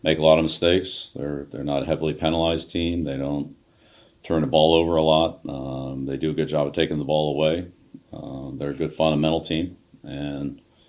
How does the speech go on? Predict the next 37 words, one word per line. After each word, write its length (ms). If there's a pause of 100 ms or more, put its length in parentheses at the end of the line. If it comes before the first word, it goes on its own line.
(260)
you 80
know, 80
you 100
gotta 160
go 140
out 80
there 100
and 80
play 160
a 40
good 120
football 340
game 180
to 60
beat 180
'em. 120 (140)
They're 120
not 200
gonna, 300 (800)
uh, 200 (120)
for 80
the 40
most 260
part, 200
they 120
very 260
seldom 400
make, 240 (320)
you 100
know, 220 (200)
bad, 500
bad 260
plays 300
and 80
mistakes 500
that 160
just, 360